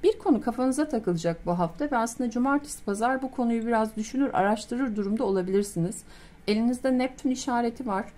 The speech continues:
Sezgisel olarak aslında bir şeyleri çözmeye çalışma, kapalı kalmış konuları aydınlatma,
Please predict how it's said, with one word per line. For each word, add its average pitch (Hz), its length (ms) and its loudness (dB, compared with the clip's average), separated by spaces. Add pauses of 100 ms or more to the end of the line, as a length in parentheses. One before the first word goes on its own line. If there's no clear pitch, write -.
(240)
Sezgisel 214 520 0
olarak 202 360 2
aslında 196 380 -2
bir 190 60 -10
şeyleri 202 540 0
çözmeye 202 480 -2
çalışma, 165 440 -4
kapalı 190 380 -4
kalmış 185 320 0
konuları 175 420 0
aydınlatma, 170 840 0